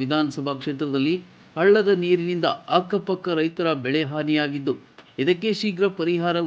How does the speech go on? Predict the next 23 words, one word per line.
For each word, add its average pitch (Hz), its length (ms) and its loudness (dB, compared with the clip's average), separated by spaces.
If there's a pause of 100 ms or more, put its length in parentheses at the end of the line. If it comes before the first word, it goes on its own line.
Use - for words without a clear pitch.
ಒದಗಿಸುವುದು 170 560 -4 (140)
ಸೇರಿದಂತೆ 143 520 -4 (240)
ಮುಂತಾದ 165 400 -2 (160)
ಬೇಡಿಕೆ 151 340 -2 (100)
ಈಡೇರಿಕೆಗೆ 147 500 -2 (160)
ಒತ್ತಾಯಿಸಿ 135 440 -4 (460)
ತಹಶೀಲ್ದಾರ್ 185 640 0
ಮೂಲಕ 170 240 -2 (200)
ರಾಜ್ಯ 160 260 0 (100)
ಹಾಗೂ 143 160 -4 (160)
ಕೇಂದ್ರ 151 220 -2 (140)
ಸರ್ಕಾರಕ್ಕೆ 135 520 -4 (160)
ಮನವಿ 135 340 -4
ಸಲ್ಲಿಸಿದರು. 123 480 -8 (1600)
ಇನ್ನು 180 140 4 (120)
ಇದೇ 196 160 4 (100)
ವೇಳೆ 190 180 6 (240)
ಜಿಲ್ಲಾ 170 200 2 (100)
ಪಂಚಾಯಿತಿ 180 420 0 (140)
ಮಾಜಿ 160 320 0
ಉಪಾಧ್ಯಕ್ಷ 160 480 -4 (260)
ಶಿವಾನಂದ್ 170 540 -2
ಕರಿಗಾರ್ 156 360 0